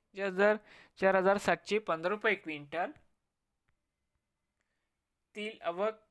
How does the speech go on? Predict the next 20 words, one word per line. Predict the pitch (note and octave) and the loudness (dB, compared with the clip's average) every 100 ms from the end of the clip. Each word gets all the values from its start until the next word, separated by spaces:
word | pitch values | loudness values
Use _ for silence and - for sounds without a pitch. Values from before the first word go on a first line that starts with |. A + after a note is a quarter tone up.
| _ | _
चार | F#3+ G#3 | -4 -2
क्विंटल | G#3+ - E3+ E3+ F3 | -4 -12 -8 -8 -6
कमीत | F#3+ G3+ G3+ | -8 -8 -10
कमी | G#3 G#3 G#3 | -10 -10 -6
सात | - G#3 G#3+ - | 0 2 2 2
हजार | F#3 E3+ | 0 2
पाचशे, | D#3+ D#3 F#3 F#3 | 0 2 4 4
सरसंद्राई | G3 F#3+ G3+ G3 G3+ | 4 2 2 2 2
नऊ | G3+ | 4
हजार | G3+ F3+ E3 | 6 4 4
सहाशे | F3 E3 E3 F3+ F#3 - - - _ _ F3+ | 4 4 4 2 2 -4 -20 -20 _ _ -8
पंचवीस, | F3 F#3 G#3 F#3 | -8 -8 -12 -2
जास्तीत | F#3+ F#3+ - A3 G#3+ - F#3+ | 0 0 0 0 0 -8 2
जास्त | G3 F#3+ G3 | 2 4 4
बारा | F#3 G3 F#3+ | 4 4 4
हजार | F3+ F#3+ | 2 2
पाचशे | F3 E3 - | 0 -2 -6
एक | G#3+ G#3 | -8 -8
रुपये | F#3 D3+ | -8 -8
क्विंटल. | D#3 D3 D3 E3+ | -10 -14 -8 -6